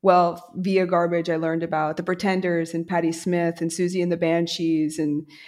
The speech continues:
and, you know, kind of, like, developing a, uh, an encyclopedia of your own things that you love, you know? And I think that that was, like, always the archetype that I had always been drawn to, but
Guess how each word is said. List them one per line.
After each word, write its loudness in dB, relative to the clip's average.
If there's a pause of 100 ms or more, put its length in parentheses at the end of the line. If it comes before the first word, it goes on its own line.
(340)
and, 2
you -2
know, 2
kind 0
of, -2
like, 2
developing 2
a, -4
uh, 0 (100)
an 0
encyclopedia 0
of -2
your 0
own -2 (320)
things 0
that -2
you -2
love, 0
you 0
know? 0
And -2
I -4
think -6
that -6
that 2
was, -6
like, -8 (520)
always 4
the -2
archetype -2
that -2
I 2
had -2
always 0
been -2
drawn 0
to, -2
but 2